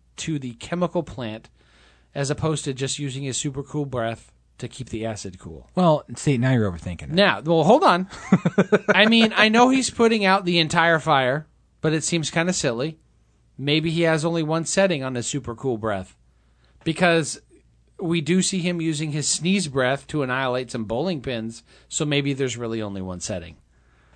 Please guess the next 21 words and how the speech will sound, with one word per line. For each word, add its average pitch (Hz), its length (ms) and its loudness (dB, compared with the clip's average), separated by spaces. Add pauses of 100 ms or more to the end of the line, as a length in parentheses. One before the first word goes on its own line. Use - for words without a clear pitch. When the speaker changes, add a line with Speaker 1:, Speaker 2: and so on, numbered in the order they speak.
Speaker 1:
Uh, 175 280 -2 (520)
two! 294 460 2
I 175 80 -8
thought 180 220 -12
that 123 100 -4
was 117 100 -8
so 123 160 -2
cool 117 280 4
when 117 100 4
I 123 60 4
was 117 100 2
a - 60 0
kid. 123 340 -2
Speaker 2:
I 120 140 -6
did 104 100 -8
too. 107 240 -6 (140)
Speaker 1:
Looking 185 260 2
at 185 80 6
it 160 60 2
later 165 220 4
going 135 360 0